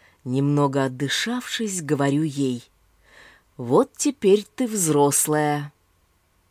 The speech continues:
«Угу». Она разворачивается, подтягивается на носочки и целует меня. «Ничего не болит?»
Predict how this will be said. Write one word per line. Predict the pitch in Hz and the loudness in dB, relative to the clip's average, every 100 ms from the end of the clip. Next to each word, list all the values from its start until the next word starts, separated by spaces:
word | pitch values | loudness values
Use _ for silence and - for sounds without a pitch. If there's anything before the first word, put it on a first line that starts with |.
| _ _ _ _ - | _ _ _ _ -6
«Угу». | 185 190 190 185 185 190 185 _ _ _ _ _ | -4 0 0 0 -2 -4 -8 _ _ _ _ _
Она | 147 156 156 | -4 0 0
разворачивается, | 147 135 139 135 156 196 - 139 131 117 - - 127 123 _ _ | 0 0 0 0 -2 -4 -6 -4 -4 -6 -4 -4 -4 -10 _ _
подтягивается | 185 185 - 185 147 135 139 - - | -8 -4 -2 0 0 2 2 0 -4
на | 139 147 | 0 0
носочки | 160 - - 285 277 - - 269 254 - - _ - | 0 0 0 0 -2 -4 -2 -2 -2 -12 -20 _ -4
и | 320 | -4
целует | - 285 240 170 175 170 - | -2 0 0 0 -2 -4 -4
меня. | 170 165 139 135 127 - _ _ _ _ _ _ _ _ _ _ _ _ _ 147 | -2 -2 -4 -6 -8 -16 _ _ _ _ _ _ _ _ _ _ _ _ _ -4
«Ничего | 143 151 - 151 151 196 | -2 -2 -4 -4 -4 -2
не | 208 | -2
болит?» | 151 143 143 180 247 - | -2 -2 -2 -2 -4 -10